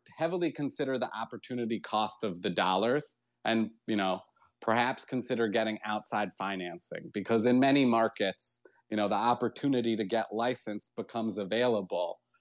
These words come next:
But then, you know, a little bit down the road, they tell you, "Well, yeah, but you're not really gonna be acti-, be able to be active until now." Um,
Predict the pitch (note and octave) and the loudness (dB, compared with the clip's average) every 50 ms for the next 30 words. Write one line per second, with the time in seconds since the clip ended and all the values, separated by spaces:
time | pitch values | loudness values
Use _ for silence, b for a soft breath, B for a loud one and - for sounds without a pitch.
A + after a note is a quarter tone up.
0 | _ _ - A2 G2+ - - B2+ B2+ C3 A#2+ A#2+ A#2 A#2 A2+ A2+ - - - - | _ _ -6 -6 -4 2 4 4 6 6 6 4 2 0 -2 -6 -12 -12 -6 -2
1 | A2+ A2+ A2 G#2+ G#2 G2+ G2+ - - _ _ _ _ _ _ _ - B2 B2+ C#3 | 0 2 2 2 2 0 -2 -8 -20 _ _ _ _ _ _ _ 0 2 2 4
2 | C3+ A2 C3 A#2+ - C3+ B2+ B2+ B2+ A#2 A2+ A2 B2+ C3+ C3+ B2+ B2 A#2+ A2+ G#2+ | 2 2 0 0 0 0 0 2 2 0 0 0 0 2 2 2 2 0 0 -2
3 | A#2+ A2+ - - B2 A#2+ B2 A#2 A2+ A2+ A#2 A#2 A2+ B2+ C#3 D3 D#3 E3+ G3+ F#3+ | -4 -4 -4 -4 -4 -4 -4 -4 -4 -4 -6 -6 -4 -4 -4 -2 0 0 0 0
4 | D#3+ C3 C#3 C#3 C#3+ D3 D3 D3 D3+ - C#3+ C3+ C3+ C3+ - C3 B2+ A#2+ A#2+ A#2+ | 0 0 -2 -4 -4 -4 -4 -4 -4 -2 -2 -4 -2 -2 -4 -6 -8 -10 -14 -18
5 | - - G#2 G#2+ A2 - - - A2+ G#2 - - A2+ G#2+ A2+ A#2+ A#2+ A#2+ B2 A#2 | -14 -10 -8 -6 -6 -8 -8 -10 -12 -12 -12 -12 -10 -6 -2 0 0 0 0 0
6 | A2 F2+ A2+ A2 G#2+ - F#2+ F#2+ G#2 G#2 - - G2+ G2 F2+ D#2+ F#2 F#2 F#2+ - | -2 -2 -4 -6 -6 -6 -4 -4 -4 -4 -4 -6 -6 -6 -4 -4 -6 -8 -8 -6
7 | - G#2+ G2 F#2 E2+ F2 F2 F2 C2+ G1+ - - _ _ _ _ _ _ _ _ | -6 -6 -6 -4 -4 -4 -4 -4 -6 -8 -12 -16 _ _ _ _ _ _ _ _
8 | - G2+ G2 F#2+ F2+ F2 F2+ - - - C3 | -4 -2 0 0 0 0 -2 -4 -8 -10 -12